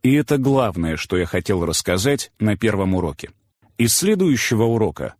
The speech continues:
вы узнаете, что самое главное в интересном кино и чем оно отличается от неинтересного. Есть еще один важный элемент, без которого интересное кино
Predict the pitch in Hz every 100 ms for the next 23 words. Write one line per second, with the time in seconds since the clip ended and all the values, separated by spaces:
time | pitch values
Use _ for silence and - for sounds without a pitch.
0 | _ 90 110 110 104 143 151 - 120 -
1 | 123 - 127 120 113 104 110 175 131 92
2 | 69 - _ 104 107 120 107 123 131 107
3 | 87 80 - 85 71 - _ _ 120 113
4 | 196 175 143 127 113 110 104 180 170 -
5 | 156 131 - _ 135 - 135 131 120 -
6 | 107 85 - 71 58 - _ _ _ _
7 | _ 92 120 190 - 208 - 196 135 143
8 | 143 139 117 117 113 135 196 180 110 127
9 | - 120 117 185 156 - 156 139 143 127
10 | 104 - 98 95 135 185